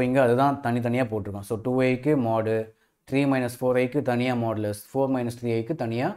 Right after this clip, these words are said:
மாடுலஸ். So இதோட மாடுலஸ்னா நம்ம என்ன பண்ணணும்? Square root of ரியல் பார்ட், இதுல ரியல் பார்ட்டே இல்ல, so zero square. பிளஸ் இமேஜினரி பார்ட் வந்து டூ, two square into multiplication symbol. So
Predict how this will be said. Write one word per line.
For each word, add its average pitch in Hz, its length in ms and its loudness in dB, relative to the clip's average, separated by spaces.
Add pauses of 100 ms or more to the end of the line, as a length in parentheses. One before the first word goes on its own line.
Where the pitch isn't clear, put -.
(380)
மாடுலஸ். 101 380 -4 (420)
So 185 60 -2 (140)
இதோட 170 280 6
மாடுலஸ்னா 156 380 4
நம்ம 143 160 0
என்ன 143 160 0
பண்ணணும்? 139 300 -2
Square 120 320 2
root 113 260 -4
of 185 100 2 (300)
ரியல் 160 300 4
பார்ட், 110 220 0
இதுல 120 220 0
ரியல் 135 240 0
பார்ட்டே 123 280 0
இல்ல, 135 200 -2
so 131 80 -4 (120)
zero 113 240 -4
square. 110 240 -4 (420)
பிளஸ் 135 240 0
இமேஜினரி 143 420 0
பார்ட் 113 180 -2
வந்து 143 180 -4
டூ, 117 60 0 (200)
two 117 180 -4
square 107 300 -6 (580)
into 120 240 -2 (140)
multiplication 117 640 -4
symbol. 101 240 -8 (640)
So 143 80 -2